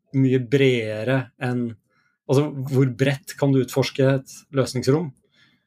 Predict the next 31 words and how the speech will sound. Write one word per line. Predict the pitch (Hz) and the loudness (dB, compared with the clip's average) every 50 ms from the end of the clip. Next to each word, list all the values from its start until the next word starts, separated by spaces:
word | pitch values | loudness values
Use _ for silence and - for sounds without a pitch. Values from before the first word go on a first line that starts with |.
| _ _ _ _ _ _ | _ _ _ _ _ _
Ehm, | - 143 131 127 127 127 123 123 123 113 87 - _ _ _ _ _ _ _ _ _ _ _ _ _ _ _ _ _ _ _ _ - - - | -6 -4 -2 -2 0 -2 0 -2 -4 -4 -6 -12 _ _ _ _ _ _ _ _ _ _ _ _ _ _ _ _ _ _ _ _ -20 -20 -20
det | _ _ - 139 | _ _ -4 -2
er | 123 | -2
i | 123 127 | -2 -2
hvert | 123 - | -4 -2
fall | - 127 127 | 0 0 0
et | 127 127 - | 0 -2 -2
sånn | - 131 123 123 135 156 | -2 -2 -2 -2 -4 -2
mentalt | 135 135 131 135 139 123 120 117 | 0 0 2 2 2 0 0 0
bilde | 123 131 127 117 110 127 | 0 0 0 2 2 0
jeg | 123 117 117 113 | 0 0 0 -2
har | 120 123 120 | -2 -2 -4
fra | - 135 127 123 120 120 120 120 131 - | -4 -4 -2 -2 -2 -2 -2 -6 -8 -6
evolusjonsteori. | - 135 123 131 127 131 131 117 110 101 - - - - - _ _ - - - - _ _ _ _ - 147 139 139 143 151 156 151 | -4 -2 0 0 0 0 -2 -6 -6 -8 -8 -8 -8 -10 -12 _ _ -20 -20 -20 -20 _ _ _ _ 0 2 4 4 4 4 4 4
Vi, | 147 143 139 139 | 4 4 2 2
vi | 135 131 127 | 2 0 2
snakker | 147 135 131 - 123 117 | 0 0 -2 -2 -6 -6
om | 123 | -2
et | 120 | -2
sånn | 131 123 123 117 - _ _ _ _ _ _ _ _ _ - | 0 -2 -2 -4 -8 _ _ _ _ _ _ _ _ _ -14
fitnesslandskap, | - - 139 131 - _ 151 143 131 131 - 147 135 135 135 135 - - - 156 170 - - | -2 -2 -2 -2 0 _ 0 2 2 2 2 2 2 2 2 0 -2 -2 0 -2 -2 0 -2
da, | 156 131 | 0 0
ikke | 120 - - | 0 0 -2
sant? | 139 131 147 | -2 0 2
Alle | 135 127 135 | 2 4 4
mulige | 139 135 127 113 104 123 127 123 | 4 4 2 0 0 0 0 0
løsninger, | 123 113 107 - - - 120 123 131 131 | 0 -2 -4 -6 -6 -4 -2 0 0 0
en | 127 120 | -2 -2
sånn | 127 123 120 120 127 135 | -2 -2 -2 -2 -6 -4
uendelig | - 135 139 151 127 117 117 113 113 113 113 107 107 113 131 135 131 | -2 0 2 2 2 0 -2 -6 -8 -10 -10 -8 0 2 2 4 4
løsningsrom. | 127 120 110 - - - 117 104 - - 127 147 165 151 | 2 0 0 -4 -4 -6 -6 -4 -2 0 0 0 0 -4